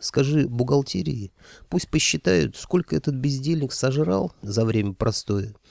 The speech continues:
да вычтут у него из зарплаты, да про штрафы пусть не забудут.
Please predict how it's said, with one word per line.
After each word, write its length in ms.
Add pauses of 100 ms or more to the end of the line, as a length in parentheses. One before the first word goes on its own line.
да 120
вычтут 480
у 40
него 360
из 240
зарплаты, 800 (420)
да 100
про 220
штрафы 500
пусть 440
не 160
забудут. 640